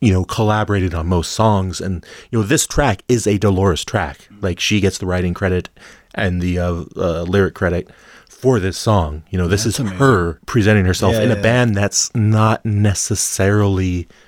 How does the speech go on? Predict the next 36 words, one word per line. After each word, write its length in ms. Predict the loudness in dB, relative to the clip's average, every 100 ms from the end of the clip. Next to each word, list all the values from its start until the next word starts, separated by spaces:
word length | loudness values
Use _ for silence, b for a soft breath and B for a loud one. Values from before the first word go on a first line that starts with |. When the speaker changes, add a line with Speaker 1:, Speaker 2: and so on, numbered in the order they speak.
| b _ 0
Speaker 1:
her 220 | 2 2
band 480 | -2 0 0 0 -2
per 200 | -2 -2
se, 460 | 0 0 0 -6 _ B B B B B
uh, 180 | -2 -2
given 220 | 0 2 2
that 100 | 0
it 40 |
was, 260 | -2 -4 -6
you 80 | -6
know, 100 | -4
the 60 |
Hogan 300 | 0 0 0
Brothers 500 | -2 -2 -4 -6 -8
and, 260 | -10 -8 -10
uh, 140 | -10
Lawler. 440 | -4 -2 -2 -4 -12 B B B B B
And 120 | -2
so 100 | 0
there's 220 | 0 0
that 200 | 0 0
aspect 400 | 0 -2 -2 -4
as 140 | -4 0
well. 200 | 0 2
Like, 200 | 0 -2
she 340 | -4 -2 0
took 540 | -2 -2 -4 -4 -18 -6
the 80 | -6
sound 320 | -2 0 2
of 60 | 0
the 80 |
time 340 | -2 -2 -2 -2
and 80 | -4
made 140 | -4
something 340 | -4 -6 -6 -8
in-, 200 | -10